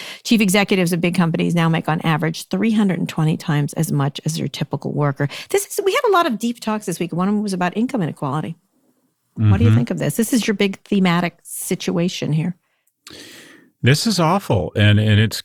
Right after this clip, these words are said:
Speaker 2: it's, it's kind of the mother of all moral hazard because
Speaker 1: Mm-hmm.
Speaker 2: I saw this at the New York Times when our stock went down to three bucks.
Speaker 1: Uh-huh.
Speaker 2: I saw this when Mickey Drexler was saying how bad business was to try and drive down the value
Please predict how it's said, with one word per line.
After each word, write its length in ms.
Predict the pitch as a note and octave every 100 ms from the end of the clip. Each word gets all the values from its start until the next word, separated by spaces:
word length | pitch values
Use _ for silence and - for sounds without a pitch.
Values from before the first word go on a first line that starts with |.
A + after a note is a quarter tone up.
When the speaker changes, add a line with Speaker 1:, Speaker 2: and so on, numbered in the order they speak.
| -
Speaker 2:
it's, 340 | A2 G2+ - -
it's 180 | A2 G2+
kind 200 | - C3+
of 40 |
the 60 | C3+
mother 220 | G2+ A2
of 80 | A#2
all 140 | G#2+ G2
moral 320 | G2+ G2+ F2+
hazard 420 | A2 D#3 B2 F2
because 460 | F2+ F2+ G2 F2 G3+
Speaker 1:
Mm-hmm. 120 | G#3 A3
Speaker 2:
I 100 | G2+
saw 280 | - A2
this 220 | G#2 G2 D#2+
at 60 |
the 60 | F#2
New 100 | F2
York 200 | G2+ G2
Times 400 | F#2+ F2 G#2+ G#2+
when 80 | F2
our 80 |
stock 300 | F2 F#2+ F2+
went 160 | F2+ E2+
down 140 | E2+
to 60 | E2
three 240 | - F#2
bucks. 540 | E2 E2+ G#2+ - - -
Speaker 1:
Uh-huh. 300 | F3 F3+ A3 B3 -
Speaker 2:
I 100 | F#3+
saw 280 | - G#2 G2
this 240 | F#2+ -
when 140 | F#2
Mickey 200 | F#2+ G2+
Drexler 520 | F2+ G2 F#2+ - G#2 G#2+
was 160 | F2+
saying 240 | - F#2 E2
how 140 | F#2+
bad 480 | D#2+ F2+ F2+ F#2+ E2
business 420 | F2+ G2 F#2+ -
was 260 | F#2+ F#2 F#2
to 100 | -
try 240 | - F#3
and 80 | F2+
drive 240 | F#2 F2+ F2+
down 180 | F2
the 80 | F2
value 640 | E2+ F2 F2+ F2 F2 E2+